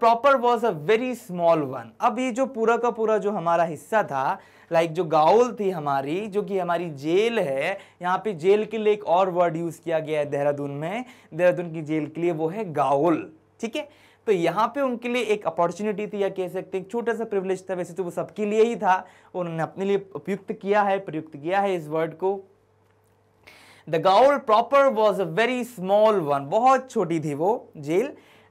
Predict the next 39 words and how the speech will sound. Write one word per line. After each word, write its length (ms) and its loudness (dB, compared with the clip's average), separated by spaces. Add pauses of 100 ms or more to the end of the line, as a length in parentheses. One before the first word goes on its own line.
"and 220 -2
we 260 -4
were 140 2 (220)
kept 400 0
in 60 -4
an 380 2
old 240 6 (180)
lockup 360 4 (160)
outside 800 0 (300)
the 120 0 (120)
gaol 280 8
walls 800 -2
but 140 2 (140)
within 320 2
the 140 2
gaol 280 6
compound।" 560 -6 (200)
अब 160 0
ये 160 -2
लाइन 480 2
थोड़ी 680 4
सी 360 -6 (320)
यहाँ 220 2
सेंटेंस 580 -4
स्ट्रक्चर 520 -6
थोड़ा 200 -4
टफ 420 0
है, 280 0
कठिन 420 -4
है, 340 -6 (260)
कंपाउंड 420 -4
सेंटेंस 340 -10
का 80 -10
यूज़ 320 -4
किया 220 4
गया 240 2
है 120 -2
यहाँ 280 0
पे, 240 -2